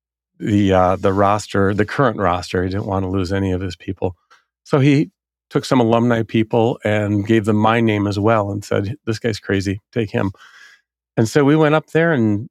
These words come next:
worked for about six to eight weeks to get a a fight scene built into an opera called Rinaldo with Marilyn Horne and Sam Raimi. And then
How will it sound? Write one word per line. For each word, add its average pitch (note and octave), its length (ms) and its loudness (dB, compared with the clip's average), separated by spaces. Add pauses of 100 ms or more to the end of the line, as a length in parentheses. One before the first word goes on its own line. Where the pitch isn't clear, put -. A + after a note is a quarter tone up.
(440)
worked B2+ 320 0
for A2+ 600 0 (680)
about G#2+ 440 0
six - 540 -8
to D3+ 200 -2
eight C3 160 0
weeks B2 520 0 (260)
to A2+ 100 -6
get A2+ 240 2 (180)
a G#2 480 -2 (1040)
a A#2 100 -8
fight D#3 320 0
scene A2 480 -2 (140)
built G#2+ 260 2
into A2 280 -2
an A2+ 120 -2
opera G#2+ 340 -4
called A2 280 -2
Rinaldo G#2+ 760 -2 (400)
with G#2 140 -2
Marilyn G#2 340 0
Horne G2+ 400 -2
and G#2 160 -4
Sam G#2 300 -4
Raimi. G#2+ 520 -4 (720)
And B2 200 4
then B2+ 300 2